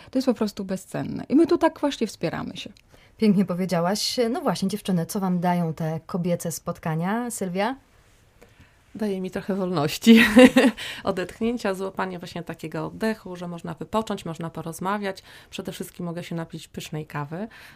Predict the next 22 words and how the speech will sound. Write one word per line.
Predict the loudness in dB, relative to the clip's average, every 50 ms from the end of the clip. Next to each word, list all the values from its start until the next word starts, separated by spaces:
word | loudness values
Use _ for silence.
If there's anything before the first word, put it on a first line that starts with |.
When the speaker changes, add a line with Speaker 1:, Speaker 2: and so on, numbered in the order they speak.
| -18 _ -8 -8 -6 -4 -4 -4 -4
Speaker 3:
y, | -4 -4
zjeść | 0 4 4 4 6
dobre | 6 4 4 4 2 -2 -2
ciastko | 0 -2 -2 -2 -4 -6 -4 -2
bez | 0 -2 -2 -2 -2
grzechu. | -2 -2 0 0 -2 -2 -2 2 4 4 4 4 4 2 2 2 2 2 2 0 0 2 0 -4 -6 -8
<laughs> | -12 -12 -14 -14 -14 -14 -16 -18 -20 -20 -16 -12 -10 -8 -4 -2
Ale | 0 2 2 2
myślę, | 2 0 0 0 0
że | 2 2
najważniejsza | 2 0 0 -2 -4 -4 -2 -2 -2 -2 -4 -6
jest | -6 -6
ta | -6 -6
rozmowa | -6 -6 -4 -4 -4 -4 -6 -8
właśnie | -8 -8 -10 -10
z | -10 -10
kobietami. | -10 -10 -10 -10 -10 -10 -10 -10 -10 -12 -14 _ _ _ _
Podzielenie | -14 -14 -12 -10 -8 -8 -6 -8 -8
się | -10 -12 -14
swoimi | -12 -10 -8 -8 -6 -6
uwagami, | -6 -6 -8 -8 -8 -8 -8 -8 -8 -8
doświadczeniami. | -10 -10 -8 -10 -10 -10 -10 -10 -10 -10 -10 -10 -12